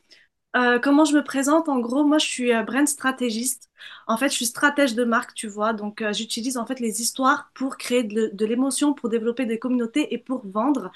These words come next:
Et en fait, si tu veux, j'ai pris, euh, enfin, je me suis vraiment spécialisée en personal branding parce que, euh, aujourd'hui, en fait, c'est juste incontournable pour une entrepreneuse de savoir se vendre, de savoir se mettre en avant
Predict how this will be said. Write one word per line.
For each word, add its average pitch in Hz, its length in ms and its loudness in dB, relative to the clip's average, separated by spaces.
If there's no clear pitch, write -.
Et 226 100 2
en 226 80 4
fait, 302 180 2
si 254 120 -4
tu 240 160 -4
veux, 254 140 2
j'ai 240 160 0
pris, 294 380 2
euh, 220 220 2
enfin, 214 180 -2
je 220 100 -2
me 226 60 2
suis 226 140 -4
vraiment 240 240 2
spécialisée 262 600 0
en 269 100 2
personal 254 380 0
branding 240 560 4
parce - 240 0
que, 277 380 2
euh, 214 180 2
aujourd'hui, 233 360 -2
en 262 80 -2
fait, 269 140 -6
c'est 226 100 -6
juste 254 300 -6
incontournable 254 680 -2
pour 220 140 -6
une 220 100 -4
entrepreneuse 240 720 -2
de 226 60 -2
savoir 240 300 0
se - 120 -2
vendre, 254 360 2
de 226 80 -4
savoir 233 320 -4
se 233 100 -4
mettre 233 240 -6
en 233 120 -2
avant 220 380 0